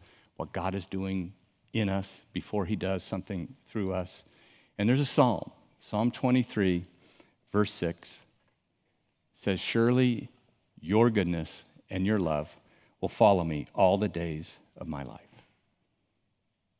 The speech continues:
Now, are all your days good?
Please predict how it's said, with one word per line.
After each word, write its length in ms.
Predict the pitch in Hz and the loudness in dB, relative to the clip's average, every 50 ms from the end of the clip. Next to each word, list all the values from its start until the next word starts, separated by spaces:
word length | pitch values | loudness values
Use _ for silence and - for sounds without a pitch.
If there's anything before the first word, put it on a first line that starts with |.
| _ _ _ _ _ _ _ _ _ _ _ _ _ _ _ _ _ _ _ _ _ _ _ _ _ _ _ | _ _ _ _ _ _ _ _ _ _ _ _ _ _ _ _ _ _ _ _ _ _ _ _ _ _ _
Now, 360 | 110 117 120 113 110 101 - - - _ _ _ _ _ _ _ | 2 4 6 6 4 2 -2 -6 -16 _ _ _ _ _ _ _
are 140 | - 117 123 | 2 2 4
all 180 | - 139 170 202 | 4 2 2 2
your 160 | 208 226 208 | 2 0 -2
days 260 | 185 180 180 180 165 | 0 0 0 0 -2
good? 360 | 143 117 120 127 131 139 139 | -2 -4 -4 -4 -4 -6 -8